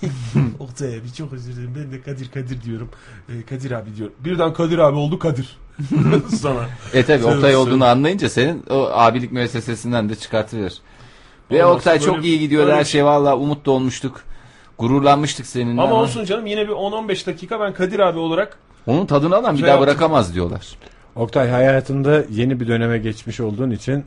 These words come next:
Speaker 3: seni tebrik ederim. <laughs> Aa, olmadı. Neyse, neyse, tebrik etmiş olmamla kaldım.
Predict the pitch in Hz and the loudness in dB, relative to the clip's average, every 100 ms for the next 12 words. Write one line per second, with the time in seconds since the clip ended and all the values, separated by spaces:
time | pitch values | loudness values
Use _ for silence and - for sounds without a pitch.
0 | - - 101 104 104 90 82 85 78 80 | -12 -10 -8 -6 -6 -6 -10 -14 -14 -16
1 | 80 _ _ _ _ _ _ _ - - | -18 _ _ _ _ _ _ _ -20 -20
2 | - - _ _ _ _ _ _ _ _ | -20 -20 _ _ _ _ _ _ _ _
3 | _ _ _ _ _ _ _ - _ _ | _ _ _ _ _ _ _ -20 _ _
4 | - - - 302 - - - - - - | -18 -10 -8 -10 -10 -10 -8 -2 2 2
5 | - 339 - - - - 330 - 302 - | 4 0 2 0 0 0 -2 0 -2 -2
6 | - 214 - - - - - - - - | -4 -4 -4 -8 -6 -6 -8 -4 -4 -4
7 | - - - - - - - - - 113 | -12 -20 -20 -20 -20 -20 -20 -20 -10 -4
8 | 110 104 110 113 101 85 78 - - - | -2 -2 -2 -2 -2 -6 -12 -16 -20 -20
9 | - - 147 113 101 113 165 156 113 - | -20 -8 -2 -2 -4 -2 0 0 -2 0
10 | 160 160 156 143 - - 143 - 147 131 | 0 0 -2 -4 -6 -6 -4 -2 -2 0
11 | 139 135 131 127 120 104 | 0 0 0 0 -2 -2